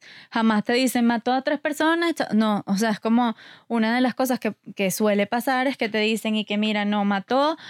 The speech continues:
a Pablito Pérez que vivía", y entonces nada, se ponen y que, "Ah, bueno, vivía frente a mí", y ahí es donde se crea todo esto,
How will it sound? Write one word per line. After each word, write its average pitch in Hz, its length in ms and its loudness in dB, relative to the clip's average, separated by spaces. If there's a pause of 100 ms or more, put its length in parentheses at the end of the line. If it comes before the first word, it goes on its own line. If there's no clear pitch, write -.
(220)
a 233 140 0
Pablito 220 480 0
Pérez 277 380 0
que 269 120 0
vivía", 247 600 0
y - 60 -4
entonces 214 320 0
nada, 233 280 2
se 240 140 -2
ponen 220 360 0
y 254 120 2
que, 233 120 0
"Ah, 254 240 0
bueno, 247 260 2
vivía 226 460 2
frente 277 320 2
a 240 40 0
mí", 247 400 2
y 240 120 2
ahí 220 200 2
es 196 120 2
donde 226 240 0
se 233 160 -2
crea 208 340 -2
todo 233 260 -2
esto, 254 480 0